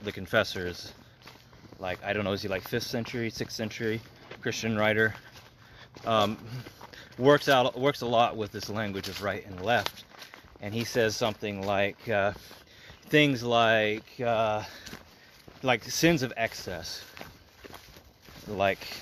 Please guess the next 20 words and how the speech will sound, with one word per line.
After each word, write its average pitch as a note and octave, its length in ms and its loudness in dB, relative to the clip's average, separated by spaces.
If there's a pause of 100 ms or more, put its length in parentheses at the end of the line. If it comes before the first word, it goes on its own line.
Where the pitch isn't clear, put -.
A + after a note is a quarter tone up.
(420)
gluttony G2 800 0
and F2+ 280 -6 (840)
immorality G#2 640 2
and F#2+ 100 -6
these G#2 140 -4
things, F#2+ 240 -8
like, F#2 120 -6
they're G#2+ 120 0
sins C#3 300 0
of A2 80 0
the G2+ 60 -2
left G2+ 320 0
hand, F#2+ 380 -2 (560)
of, F#2 100 -12
like, G2 180 0 (100)
drawing B2 440 4
in A2 320 -2 (440)
things A2 300 -2
in G2 100 -2
excess. E2 560 -4